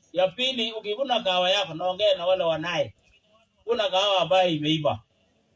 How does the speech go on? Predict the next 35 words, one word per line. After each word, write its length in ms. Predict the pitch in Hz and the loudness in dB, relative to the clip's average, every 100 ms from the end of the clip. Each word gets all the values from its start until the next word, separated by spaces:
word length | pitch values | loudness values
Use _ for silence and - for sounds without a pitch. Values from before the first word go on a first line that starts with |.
| _ _ _ _ _ _ _ | _ _ _ _ _ _ _
Ila 200 | - 240 | -6 2
haijaiva 420 | 254 233 214 240 233 | 4 4 0 2 0
usikuwa 360 | - 175 220 | 0 2 0
na 80 | 180 | 2
haraka 280 | 165 185 175 | 0 0 0
ya 120 | 131 | -2
kuvuna. 320 | 113 117 139 143 | -6 -8 -6 -2
Kwa 120 | 190 | 0
sababu 300 | 247 277 233 | 2 2 2
utavu-, 320 | 170 170 190 | 0 -2 -4
usipovuna 440 | 175 190 185 226 196 | -8 -6 -4 -2 -2
leo 200 | 226 233 | -2 -2
utavuna 380 | 147 139 143 | -4 -6 -8
kesho. 280 | 139 160 - _ _ _ _ _ _ - | -6 -8 -10 _ _ _ _ _ _ -10
Bije 360 | 208 233 220 214 | -6 -4 -4 -6
kutaba 380 | 208 214 208 | -6 -4 -2
na 120 | 180 190 | -4 -4
kiwa 260 | 208 202 | -2 0
kaone 340 | 226 220 208 - _ - | 2 0 -2 -10 _ -12
tangu 180 | 190 196 | -8 -6
hivi. 200 | 151 - _ _ _ - | -6 -10 _ _ _ -6
Hiyo 180 | 214 | -2
itaharibu 520 | 208 170 180 175 196 175 | -2 -2 -2 -2 -4 -6
grade 340 | 165 196 165 | -2 0 0
ya 80 | 151 | -2
kahawa. 360 | 160 170 151 | 0 2 2
Na 200 | 127 160 160 | 0 -4 -4
grade, 380 | 180 220 220 - - | -2 0 -2 -6 -4
kahawa, 460 | 180 214 214 214 - | 0 4 4 4 0
pesa 240 | 202 214 208 | 2 2 2
ya 140 | 180 | 0
kahawa 500 | 185 196 214 214 202 _ _ | 0 2 4 2 -4 _ _
inaenda 380 | 180 180 202 196 | -6 0 2 2
na 120 | 185 | 0
grade. 380 | 165 185 196 - | 0 0 -2 -4